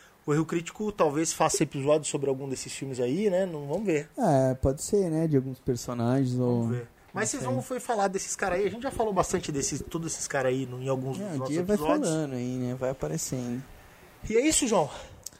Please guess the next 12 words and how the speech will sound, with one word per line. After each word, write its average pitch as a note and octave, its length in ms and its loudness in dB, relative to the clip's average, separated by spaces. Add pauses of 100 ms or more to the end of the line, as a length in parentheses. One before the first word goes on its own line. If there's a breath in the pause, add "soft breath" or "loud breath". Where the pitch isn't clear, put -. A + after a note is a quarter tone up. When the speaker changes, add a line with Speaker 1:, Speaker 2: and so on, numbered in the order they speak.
(360 loud breath)
Speaker 2:
Acho - 180 0
que C#4 80 0
é D4 40 2
isso, B3+ 300 0
né, A3 140 0
cara? C3 420 2 (220)
Vamos D3 360 -2
ver C3+ 240 4
aí. C3+ 300 0 (440)
São C#3+ 240 -2
cinco E3 500 0 (800)
de A#2 640 0